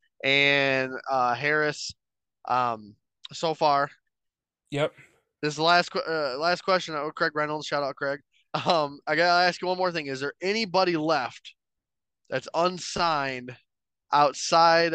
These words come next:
Speaker 1: of, now, now let's say, okay, first off, before I ask you this, do you want Chark back? Yes or no? Like, if he can be affordable,
Speaker 2: No.
Speaker 1: like, do you want him back?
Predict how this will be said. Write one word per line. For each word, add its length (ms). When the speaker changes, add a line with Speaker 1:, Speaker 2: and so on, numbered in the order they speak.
Speaker 1:
of, 500
now, 200
now 180
let's 220
say, 240
okay, 280
first 340
off, 180
before 220
I 60
ask 160
you 80
this, 260
do 100
you 240
want 380
Chark 340
back? 220
Yes 180
or 60
no? 160
Like, 260
if 180
he 100
can 180
be 100
affordable, 480
Speaker 2:
No. 80
Speaker 1:
like, 180
do 60
you 80
want 180
him 100
back? 320